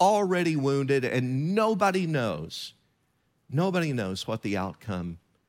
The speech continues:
is gonna be. Come on, Jesus. Aren't there some things in this world that we should be worried about? I can just hear,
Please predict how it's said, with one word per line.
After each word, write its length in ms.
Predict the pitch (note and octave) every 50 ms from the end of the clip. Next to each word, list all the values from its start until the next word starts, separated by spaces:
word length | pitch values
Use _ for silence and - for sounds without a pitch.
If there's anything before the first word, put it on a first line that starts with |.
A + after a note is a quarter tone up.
| _ _ _ _ _ _ _ _ _ _ _ _ _ _ _
is 120 | - - -
gonna 220 | - A#2 A#2 C#3
be. 380 | D3+ G4 G4 G4 F#4 D4 - -
Come 280 | - - - D#4 D#4+ - B4+ B4+ B4+ B4
on, 120 | - G#3+
Jesus. 920 | D#3 A2+ - D#3 D#3 D#3 G#3 A#3+ F#4+ - A#4 C5 B4+ A4 - - - - - - _ _ _ _ _ _ _ _ _ _ _ _ _ _ _ _ _ _ _ _ _ _ _ _ _
Aren't 220 | C#4 D4 E4+ D#4 -
there 120 | D#4 D4
some 240 | - - C4+ A3 E3+
things 400 | - - G#3 A3 A#3+ D#4 D4+ C4
in 120 | C4 B3+
this 200 | A#3 A3+ E3+ -
world 400 | E3+ D#3+ E3 F3 G3+ A#3 C4+ C#4
that 180 | A#3+ G#3 - -
we 340 | D3 C3+ D3+ E3 G3 A#3+ C4
should 340 | - - - B3 A#3 G#3
be 140 | D#3 D3+ C3
worried 500 | B2 A2+ G#2+ A#2 A#2 B2 D3+ G#3 C4+ C#4+
about? 420 | G4+ - - D#3+ A#2 A2+ G#2+ - - _ _ _ _ _ _ _ _ _ _ _ _ _ _ _ _ _ _ _ _ _ _ _ - - _ _ _ _ _ _ _ -
I 60 | G3
can 140 | E3 F3 D3+
just 180 | D3 C#3+ -
hear, 520 | - - A3 A3+ G#3 C#3+ G2+ F2 D#2+ F#2+